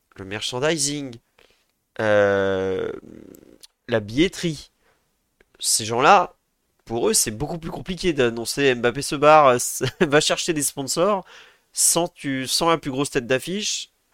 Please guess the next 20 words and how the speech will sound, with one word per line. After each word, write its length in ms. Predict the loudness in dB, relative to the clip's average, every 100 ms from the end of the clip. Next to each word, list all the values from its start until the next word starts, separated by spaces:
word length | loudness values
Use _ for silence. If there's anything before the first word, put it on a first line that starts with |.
| -20 -20 _
avec 300 | -4 -4 -4
ton 120 | -6
meilleur 240 | 0 0 2
de-, 100 | -2
meilleur 680 | -4 -8 -8 -8 -2 0 0
vendeur 280 | 0 -2 -2
de 60 |
maillots 280 | 0 0 0
qui 140 | -2
est 40 | -4
un, 400 | -2 -2 0 -2
un 80 | 0
Coréen 380 | 0 0 0
qui 140 | -4 -8
se 80 | 0
bat 100 | 0
au 40 |
ping-pong, 380 | 0 -4 -6 -6
quoi. 160 | -8 -8 _ _ _ _ _ _ _
Bon, 200 | -6 -6